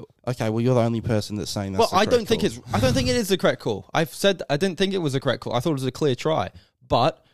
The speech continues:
Speaker 1: by how stupid the obstruction law is, I don't think there's a problem with them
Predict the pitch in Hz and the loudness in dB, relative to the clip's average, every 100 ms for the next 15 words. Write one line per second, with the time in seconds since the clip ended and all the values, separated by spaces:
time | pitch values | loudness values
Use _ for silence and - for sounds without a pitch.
0 | _ _ _ 147 143 151 131 - 160 156 | _ _ _ 0 2 2 0 2 4 4
1 | 139 135 - 147 127 123 117 113 110 120 | 2 -4 -2 -2 -2 -4 -2 -2 0 -2
2 | 95 - - _ _ 131 131 131 - _ | -2 -10 -16 _ _ 0 4 2 0 _
3 | - - 143 123 120 113 113 - 131 120 | -20 -2 0 0 0 -2 -2 -2 -2 -2
4 | 113 107 107 101 110 107 | -2 -6 -8 -4 -4 -6